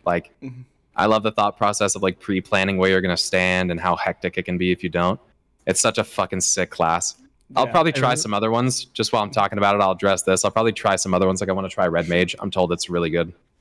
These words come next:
Speaker 1: uh, or that it's really fun, rather.
Speaker 2: Mm-hmm.
Speaker 1: Um, and I don't know if it's good. I have no idea. Uh, probably Dark Knight, you know, get some of the lore of those.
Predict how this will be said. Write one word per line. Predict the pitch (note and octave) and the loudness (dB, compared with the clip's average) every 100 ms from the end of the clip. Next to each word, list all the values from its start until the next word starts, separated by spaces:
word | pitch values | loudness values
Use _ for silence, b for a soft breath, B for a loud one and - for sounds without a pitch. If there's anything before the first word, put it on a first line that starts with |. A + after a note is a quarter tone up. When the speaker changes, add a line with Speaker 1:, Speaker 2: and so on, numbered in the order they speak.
| - | -2
Speaker 1:
uh, | E2+ | 0
or | E2 | 2
that | F#2+ F#2 | 2 0
it's | - | 0
really | F#2+ | -4
fun, | - E2+ F2 | -2 -2 0
rather. | F2+ F2+ G2+ _ | 0 0 -2 _
Speaker 2:
Mm-hmm. | C3 C3 A2+ _ _ - | -14 -12 -14 _ _ -2
Speaker 1:
Um, | G#2+ F#2+ F2 E2 - _ _ - | 2 2 0 -4 -10 _ _ -2
and | G2+ G2 F#2+ _ G2+ | 0 0 -4 _ -2
I | |
don't | F#2+ | 0
know | F#2 | 0
if | E2+ | -2
it's | - | -2
good. | F#2+ | 2
I | F2 | 2
have | D#2+ | 0
no | D#2+ | 0
idea. | D#2+ D#2+ - G2+ | 0 -2 -4 0
Uh, | G2 F#2 F2+ - - _ | 2 2 0 -6 -20 _
probably | - G2+ | 0 0
Dark | D#2+ E2 - | 2 0 0
Knight, | E2 E2 E2 - | -2 -4 -6 -12
you | E2+ | -10
know, | D#2+ E2+ | -10 -4
get | F#2 | -4
some | - F2 | -2 -2
of | |
the | D#2+ | -2
lore | D#2 D#2 | 0 0
of | D#2 | 0
those. | E2+ E2 | 0 0